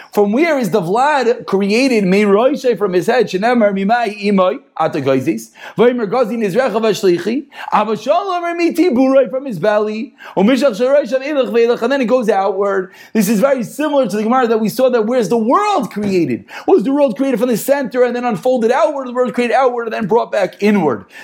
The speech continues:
Says the Gemara, perhaps that is the same machlekes, whether when you're searching, you search from the nose to see from breath, or you search from the chest.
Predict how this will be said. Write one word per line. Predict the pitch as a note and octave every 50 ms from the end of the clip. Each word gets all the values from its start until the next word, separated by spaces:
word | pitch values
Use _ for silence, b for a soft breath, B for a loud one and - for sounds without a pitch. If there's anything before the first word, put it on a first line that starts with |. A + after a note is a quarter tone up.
| B
Says | - - C#4+ E4 D4+ A#3+ G#3
the | C#4+
Gemara, | C#4+ D#4 E4 E4 D#4+ C#4+ G#3
perhaps | A3 C4 C#4+ D4 - -
that | B3+ C4 B3
is | G3+
the | A#3 A3+
same | A#3 C4 B3+
machlekes, | C4+ C4 - G#3 C4 C#4+ D4 - A#3+ F#3+ F#3
whether | A3+ C4+ C#4 B3+ A#3+
when | A3+ A3
you're | A3+ A3+
searching, | A3 - C#4 D#4 E4 - G3+ G#3+
you | A3+ G#3+
search | A#3 B3+ - -
from | A3 G#3+
the | A3
nose | G#3+ B3+ B3+ A#3+ -
to | G#3+ F#3
see | - A#3+ A#3
from | - A3+ G#3+ F#3 F3+ - -
breath, | C#3 E3+ F#3 F#3+ G3+ A3+ -
or | B3+
you | A#3+ G#3+
search | A#3+ A#3+ B3 F#3+
from | B3+ B3+
the | C4 G#3+
chest. | - B3+ D4 D#4 D#4